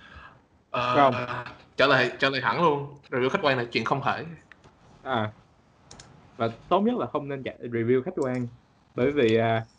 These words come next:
Speaker 2: như cái bài, à, như bài của, à, Thích Làm Màu nói là review là một cách để mình, à, để, để mình đưa ra cảm nhận riêng, đưa ra những thế giới, đưa ra những thế giới riêng của mình, nên thành ra là việc viết một cách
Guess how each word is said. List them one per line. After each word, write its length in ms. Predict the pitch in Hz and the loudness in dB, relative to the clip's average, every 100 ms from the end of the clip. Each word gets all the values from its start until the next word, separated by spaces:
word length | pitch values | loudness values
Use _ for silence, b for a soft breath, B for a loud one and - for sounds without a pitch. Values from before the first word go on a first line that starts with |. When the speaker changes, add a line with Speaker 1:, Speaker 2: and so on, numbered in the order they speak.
| _ 147 | _ -2
Speaker 2:
như 340 | 151 151 147 127 | 2 4 2 -2
cái 200 | 160 170 | -2 -2
bài, 380 | 147 117 110 110 | 0 2 2 0
à, 300 | 110 110 113 113 _ - - | 0 0 -2 -6 _ -20 -10
như 200 | 135 139 | 0 2
bài 220 | 131 113 101 | 4 4 2
của, 160 | 117 156 | 0 -2
à, 300 | 120 113 113 - _ | -2 -2 -6 -14 _
Thích 120 | 190 | 0
Làm 200 | 190 117 | 2 4
Màu 180 | 120 113 | 2 2
nói 300 | 113 127 165 | 0 -2 -2
là 300 | 170 127 110 | -4 -2 -2
review 500 | 107 113 110 123 120 | 0 0 2 2 2
là 120 | 117 110 | 2 0
một 240 | 107 - | -4 -2
cách 140 | 165 - | -4 -2
để 200 | 123 107 | -4 -4
mình, 420 | 131 131 113 107 110 - _ _ _ - | -2 0 2 2 -2 -8 _ _ _ -6
à, 500 | - 107 107 107 110 - _ _ - - | 2 6 6 4 0 -8 _ _ -12 0
để, 120 | 123 139 - - - _ - | 2 2 -4 -16 -20 _ -10
để 140 | - 123 | -2 0
mình 200 | 139 123 | 2 4
đưa 240 | 135 139 | 6 6
ra 360 | 139 143 135 127 - - | 6 4 2 0 -4 0
cảm 220 | 120 151 | 0 0
nhận 200 | 113 123 | 0 0
riêng, 280 | 139 135 123 - | 0 0 -2 0
đưa 140 | 131 | 2
ra 80 | 131 | 4
những 160 | 120 123 | 2 -2
thế 100 | 156 156 | 2 4
giới, 240 | 170 180 - | 4 2 -4
đưa 440 | - 135 131 127 | -6 2 4 4
ra 60 | 123 | 2
những 140 | 117 - | 2 2
thế 120 | 156 | 4
giới 80 | 156 | 6
riêng 200 | 151 120 | 4 2
của 60 | 120 | 2
mình, 240 | 127 107 | 2 2
nên 120 | 113 | 0
thành 180 | 117 107 | 0 0
ra 180 | 113 117 | 2 2
là 160 | 110 98 | 2 2
việc 260 | 107 101 - 139 123 | 2 2 -2 -8 0
viết 200 | 147 - | 2 4
một 160 | 117 - | 2 4
cách 120 | 160 | 0